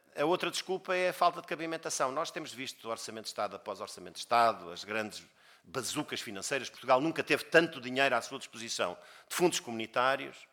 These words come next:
naqueles que os governos devem priorizar e dizer: "Nós queremos investir, queremos ter como prioridades,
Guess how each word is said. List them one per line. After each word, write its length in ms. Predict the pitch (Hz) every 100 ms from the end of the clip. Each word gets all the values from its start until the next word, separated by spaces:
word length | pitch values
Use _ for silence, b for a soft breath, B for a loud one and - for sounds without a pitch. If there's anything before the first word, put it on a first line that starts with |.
| b b b
naqueles 440 | 139 151 180 165
que 520 | - - 170 180 190 - _ b b b b
os 160 | 120 127
governos 360 | 131 170 170 -
devem 260 | 160 156
priorizar 560 | 156 180 180 156 170 165
e 80 | 151
dizer: 360 | 135 110 107
"Nós 180 | 139 165
queremos 400 | - 196 196 151
investir, 880 | 170 151 - - 190 190 190 165 - - B B B
queremos 540 | 170 185 185 160 -
ter 340 | - 165 170 156
como 240 | 165 156
prioridades, 920 | - 180 170 151 135 151 156 156 -